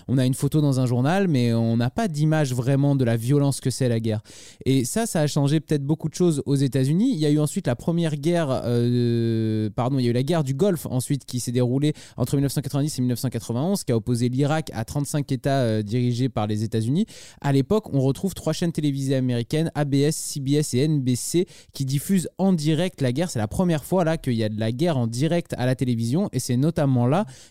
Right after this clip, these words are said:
que la jeune chaîne C N N, qu'on connaît tous aujourd'hui, explose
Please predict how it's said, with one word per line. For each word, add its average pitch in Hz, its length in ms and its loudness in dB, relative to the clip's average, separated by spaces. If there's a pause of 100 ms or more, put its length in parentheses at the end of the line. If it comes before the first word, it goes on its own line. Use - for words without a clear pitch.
que 143 100 0
la 127 120 4
jeune 147 200 2
chaîne 156 320 0
C - 280 -2
N 139 140 4
N, 175 260 2
qu'on 123 100 -4
connaît 120 240 2
tous 143 240 -2
aujourd'hui, 120 420 0 (300)
explose 202 480 2